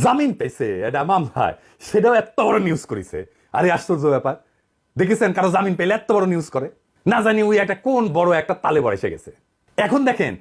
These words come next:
প্রাইভেট স্পেসে বাসার মধ্যে ছবি তুলে খাতির করে হাসনাত, সার্জিস,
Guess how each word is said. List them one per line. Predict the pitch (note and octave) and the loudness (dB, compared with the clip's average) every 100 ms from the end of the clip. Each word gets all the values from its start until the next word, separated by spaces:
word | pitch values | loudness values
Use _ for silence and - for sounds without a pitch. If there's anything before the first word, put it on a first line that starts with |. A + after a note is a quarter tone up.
| _ | _
প্রাইভেট | - A#3 A#3 D#4+ | 0 2 4 2
স্পেসে | - - F#3 D#3 G2+ | -2 -2 -2 -2 -4
বাসার | E2+ - - B3+ | -2 -2 0 -2
মধ্যে | A#3+ G3 | -2 -4
ছবি | G3 - F3+ | -6 -6 -6
তুলে | F#3 F3 | -4 -4
খাতির | F3 F3+ D#3+ | -6 -8 -2
করে | D3+ G#3 - _ | -2 -2 -6 _
হাসনাত, | - B2+ B2 - _ _ _ _ _ _ _ _ | -6 -2 -4 -6 _ _ _ _ _ _ _ _
সার্জিস, | - E3+ A#2+ C3+ F3 | -6 -4 -2 -4 -6